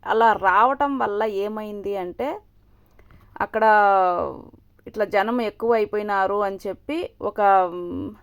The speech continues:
పోలీసు వాళ్ళకి తెలిసి వాళ్ళు వచ్చేసి మొత్తము ఏం చేశారంటే, ఆ ప్రోగ్రామ్ని అర్ధంలో ఆపేశారు.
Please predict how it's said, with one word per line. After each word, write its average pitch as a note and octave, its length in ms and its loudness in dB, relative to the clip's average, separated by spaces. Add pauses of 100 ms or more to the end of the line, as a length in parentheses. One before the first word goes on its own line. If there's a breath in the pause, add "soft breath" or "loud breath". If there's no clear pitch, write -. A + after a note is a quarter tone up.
(160)
పోలీసు A3+ 280 0
వాళ్ళకి G#3+ 440 -2
తెలిసి F#3+ 520 -6
వాళ్ళు F3 340 2
వచ్చేసి G#3+ 580 -6
మొత్తము G#3+ 1000 -4
ఏం G3+ 320 -4
చేశారంటే, G3+ 880 -2 (500)
ఆ F3+ 200 0
ప్రోగ్రామ్ని B3+ 840 0 (920 soft breath)
అర్ధంలో B3 440 0
ఆపేశారు. G#3 760 0